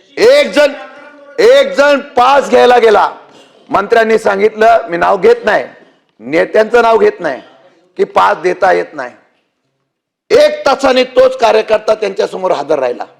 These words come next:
आणि बोलला, "मी आलो." तो बोलला, "अरे कसा आला तू?" नाही बोला, "आलो." "कसा आलो ते विचारू नका, पण मी आलो." त्या कार्यकर्त्याच्या समोर सभापती महोदय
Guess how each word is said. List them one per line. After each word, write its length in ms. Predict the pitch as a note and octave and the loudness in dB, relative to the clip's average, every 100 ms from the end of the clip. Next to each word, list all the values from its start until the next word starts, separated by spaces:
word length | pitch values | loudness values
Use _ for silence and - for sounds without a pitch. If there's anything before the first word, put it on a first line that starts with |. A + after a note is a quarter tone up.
| _ _ _ _ _ _ _ _ _ _ _ | _ _ _ _ _ _ _ _ _ _ _
आणि 120 | - F3+ | -8 -2
बोलला, 400 | F#3 G3+ A3 G#3+ - - - | -2 2 2 0 -4 -20 -8
"मी 120 | F#3 | -2
आलो." 260 | A3 G#3 | 0 0
तो 140 | F#3 - | -4 -6
बोलला, 180 | F#3 G#3+ | -2 -2
"अरे 80 | A3 | 0
कसा 280 | A#3+ - C4 | -4 -2 0
आला 160 | A#3+ | 0
तू?" 220 | A3 G3 F3 - _ _ _ _ _ _ _ | -2 -6 -8 -12 _ _ _ _ _ _ _
नाही 120 | B3+ | -6
बोला, 180 | B3+ A#3+ | 0 2
"आलो." 260 | A#3 A3+ G3 - _ _ _ - | 2 0 -4 -6 _ _ _ -6
"कसा 260 | D3+ - A3+ | -4 0 0
आलो 160 | A3+ | 0
ते 140 | A3 A3 | 2 0
विचारू 300 | G3 G3+ E3 | 0 -2 -2
नका, 180 | D#3+ | -4
पण 140 | D#3+ F#3+ | -6 -4
मी 100 | G#3 | -4
आलो." 220 | E3 B2+ - _ _ _ _ _ _ _ _ _ - | -4 -4 -12 _ _ _ _ _ _ _ _ _ -4
त्या 100 | G3 | -2
कार्यकर्त्याच्या 760 | F#3+ F#3 G3 G3 - F#3+ F#3+ | 0 0 0 -2 -2 -2 -2
समोर 560 | F3+ F#3 D#3+ E3 C3+ D3 - - - - - - - _ _ - | -2 -2 0 2 2 0 -4 -18 -20 -20 -20 -20 -20 _ _ -4
सभापती 520 | D#3 G3 G3+ G#3 G3+ | -2 0 -2 -2 0
महोदय 560 | F#3 F3 F3+ F3+ F3+ | 0 0 2 4 2